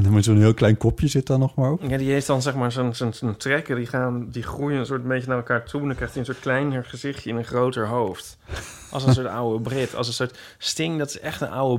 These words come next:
Speaker 2: Brit geworden. Als een soort, die kan ook het, het, zeg maar, het hoofd van een kostschool nu zijn.
Speaker 1: Oh, nee.
Speaker 2: Ja, maar, eh, oh, eh, wel een heel aantrekkelijke man is dat trouwens, vind ik. Eh,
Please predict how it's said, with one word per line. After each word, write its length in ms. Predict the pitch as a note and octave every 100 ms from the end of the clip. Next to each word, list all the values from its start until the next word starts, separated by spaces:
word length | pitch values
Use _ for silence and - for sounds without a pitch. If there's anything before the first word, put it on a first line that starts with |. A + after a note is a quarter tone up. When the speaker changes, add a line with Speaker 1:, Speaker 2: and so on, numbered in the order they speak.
| A#2
Speaker 2:
Brit 180 | B2+ -
geworden. 320 | A2+ G#2+ A2
Als 140 | A#2
een 60 | A#2
soort, 260 | A#2+ - - - -
die 240 | F3 B2+
kan 180 | D3 C3
ook 260 | B2+ B2+ - - - _ _ _
het, 240 | B2+ - -
het, 120 | - -
zeg 240 | - C3 B2+
maar, 160 | B2
het 120 | A#2+ A#2
hoofd 300 | B2 C3 -
van 120 | B2
een 80 | -
kostschool 580 | C3+ C#3+ - G#2+ F#2
nu 140 | G#2 F#2+
zijn. 400 | G2 E2+ F2 G2 - -
Speaker 1:
Oh, 200 | A#2+ A#2
nee. 520 | G2 G2 G2+ G#2 F#2+ - _
Speaker 2:
Ja, 340 | - A#2 F2 E2 - _
maar, 280 | - C3+ A#2
eh, 180 | C#2+ -
oh, 280 | C#3 B2 -
eh, 220 | C3+ B2+
wel 180 | C#3 C3
een 60 | C3
heel 120 | B2+
aantrekkelijke 440 | A#2+ B2 B2+ -
man 200 | B2 B2
is 100 | A#2
dat 120 | - -
trouwens, 440 | G2 F#2+ B2+ -
vind 240 | A2 G2+
ik. 300 | G#2 C#3+ - _ _ - - - _ _ _ _ _ _
Eh, 500 | - A2 G#2+ G#2+ G#2+